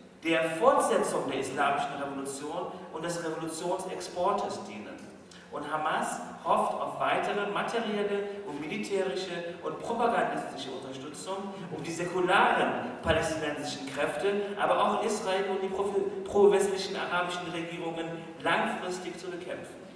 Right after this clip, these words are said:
Der Iran verfolgt dabei eigene Interessen. A. Der Iran will ein eigenes Konzept des islamischen Friedens im Mittleren Osten,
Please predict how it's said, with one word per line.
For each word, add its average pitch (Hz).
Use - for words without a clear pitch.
Der 160
Iran 175
verfolgt 202
dabei 156
eigene -
Interessen. -
A. 127
Der -
Iran 247
will 240
ein -
eigenes 254
Konzept 226
des 196
islamischen 196
Friedens -
im 151
Mittleren 147
Osten, -